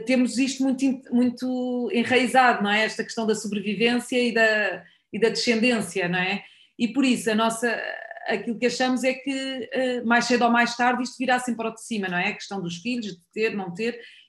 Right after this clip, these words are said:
e as, e, e realmente somos pessoas muito diferentes e temos experiências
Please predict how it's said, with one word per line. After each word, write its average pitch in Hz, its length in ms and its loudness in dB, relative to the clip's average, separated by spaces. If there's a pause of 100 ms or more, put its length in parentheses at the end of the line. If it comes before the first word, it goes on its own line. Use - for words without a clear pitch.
e 247 120 2
as, 254 240 -2
e, 254 340 -4
e 294 80 -6
realmente 294 420 0
somos 311 320 -4
pessoas 302 340 -6
muito 294 160 -2
diferentes 311 580 -6
e 285 140 -2
temos 320 220 0
experiências 233 880 0